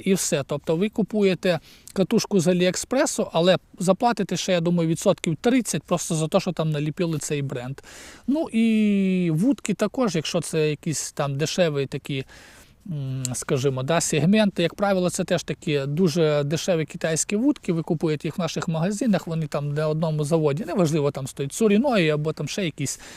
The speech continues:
Люрестар, що воно там є, я навіть всіх цих брендів з Аліекспрес не знаю.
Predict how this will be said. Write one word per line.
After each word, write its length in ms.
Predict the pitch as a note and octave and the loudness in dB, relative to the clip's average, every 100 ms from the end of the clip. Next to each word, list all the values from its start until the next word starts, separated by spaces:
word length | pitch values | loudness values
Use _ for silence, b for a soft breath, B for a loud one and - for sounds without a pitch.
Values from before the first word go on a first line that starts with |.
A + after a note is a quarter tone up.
| B B | B B
Люрестар, 540 | F#3+ F#3 E3+ - G#3 E3+ | 6 6 4 2 0 2
що 140 | E3+ | 0
воно 200 | D#3 D#3 | 0 -2
там 200 | D#3 C#3+ | -2 -2
є, 180 | C#3+ C3+ | 0 -2
я 200 | C#3+ C3 | -2 -4
навіть 260 | C#3 C#3 | -6 -6
всіх 220 | - - - | -6 -8 -6
цих 240 | - - B B B B | -8 -10 B B B B
брендів 400 | D#3 F3 E3 D#3 | 0 4 4 4
з 80 | C#3+ | 2
Аліекспрес 600 | D#3+ D#3+ - - E3 - | 2 0 -2 0 0 0
не 100 | D#3+ | -2
знаю. 400 | C#3 D3+ B2+ B2 | -2 0 -2 -4